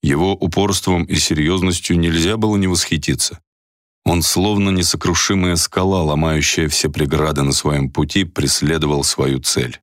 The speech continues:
И, окруженная прекрасным, но несущим смерть зимним пейзажем, Маня не могла положиться ни на кого, кроме как на отвратительного надсмотрщика.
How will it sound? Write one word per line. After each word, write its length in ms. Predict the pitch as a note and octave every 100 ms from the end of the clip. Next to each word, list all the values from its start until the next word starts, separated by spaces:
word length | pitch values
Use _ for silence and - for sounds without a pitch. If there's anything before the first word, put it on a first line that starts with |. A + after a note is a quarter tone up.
| _ _ _ _
И, 60 | -
окруженная 640 | C#2 F2 F2 A2 G2+ F#2
прекрасным, 760 | D#2 E2 - F#2 G#2 - D2+ C#2
но 80 | C#2+
несущим 520 | D2 - F#2 - D#2
смерть 440 | - - E2 E2+
зимним 480 | D2 C#2 F2+ D#2+ C#2+
пейзажем, 560 | C2 D2 D2 F2 D2 A#1+
Маня 600 | A#1+ C2+ F#2+ G2+ C#2 A#1 _ -
не 80 | G2
могла 360 | A#2+ A2 A2
положиться 560 | D#2+ D#2+ E2 E2 E2+ -
ни 140 | D#2+
на 160 | F#2 F2+
кого, 400 | E2+ C#2+ D2 B1
кроме 400 | - - C#2+ C#2
как 280 | - C#2 -
на 120 | C2+
отвратительного 880 | B1+ - C2+ - G#2 F#2+ F2+ E2+ D#2+
надсмотрщика. 920 | C#2+ C#2 - B1+ A#1 C2+ - - -